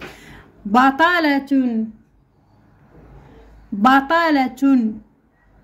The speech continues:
بطلة. أحسنتم.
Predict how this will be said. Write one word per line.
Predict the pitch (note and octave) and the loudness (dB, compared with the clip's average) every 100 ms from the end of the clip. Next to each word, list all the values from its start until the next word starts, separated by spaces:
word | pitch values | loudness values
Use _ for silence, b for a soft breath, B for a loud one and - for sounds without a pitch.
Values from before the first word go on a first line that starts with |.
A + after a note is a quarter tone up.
| _ _ _ _ _ _ _ _ _ - | _ _ _ _ _ _ _ _ _ -6
بطلة. | G3+ B3+ C4+ D#4+ D#4+ D4+ B3+ A#3 C4+ A#3+ G#3+ F#3+ - _ _ - | 2 2 2 2 2 2 0 -4 -6 -4 -4 -8 -16 _ _ -10
أحسنتم. | - - - A3+ A3 A3 F#3+ | -10 -6 -4 -4 -4 -4 -6